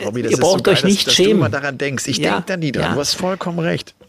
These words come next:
Speaker 2: Ja, und ihr braucht euch nicht schämen, dass ihr Game On hört.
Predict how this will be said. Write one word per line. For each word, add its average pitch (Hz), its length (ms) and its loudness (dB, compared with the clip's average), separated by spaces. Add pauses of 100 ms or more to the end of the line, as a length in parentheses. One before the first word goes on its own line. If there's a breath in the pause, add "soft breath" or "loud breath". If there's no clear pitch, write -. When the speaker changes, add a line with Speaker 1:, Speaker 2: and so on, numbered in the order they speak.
Speaker 2:
Ja, 151 300 0
und 151 80 2
ihr 165 120 6
braucht 175 340 0
euch 170 180 2
nicht 180 300 0
schämen, 165 280 0
dass 139 200 0
ihr 147 160 2
Game 147 320 0
On 147 260 0
hört. 120 400 0